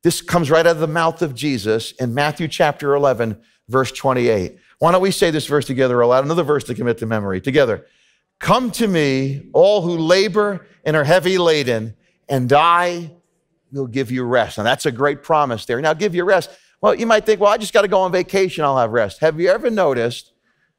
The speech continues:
that when you come back from vacation, you need a vacation from your vacation? You ever noticed that? And you ever notice that when you leave your problems, you come back, your problems are still there?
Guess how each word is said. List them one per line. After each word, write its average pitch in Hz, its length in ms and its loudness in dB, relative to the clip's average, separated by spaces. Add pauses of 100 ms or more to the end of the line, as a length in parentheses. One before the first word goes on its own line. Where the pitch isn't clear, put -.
(320)
that 139 160 2
when 151 160 -2
you 143 80 0
come 143 220 0
back 156 240 2
from 160 180 -2
vacation, 151 560 0
you 131 80 -2
need 123 140 -2
a 120 40 -2
vacation 127 540 0
from 120 180 -6
your 120 120 -2
vacation? 117 680 -4 (720)
You 208 60 -12
ever 196 40 -8
noticed 175 260 -6
that? 190 180 -8 (920)
And 175 140 0
you 226 80 4
ever 269 180 2
notice 226 380 2
that - 380 0 (180)
when 156 160 -2
you 151 320 -4
leave 160 340 0
your 190 120 2
problems, 185 540 0
you 147 120 -6
come 139 180 -6
back, 147 240 -2
your 135 120 -4
problems 120 500 -4
are 104 80 -12
still 117 260 -8
there? 110 360 -8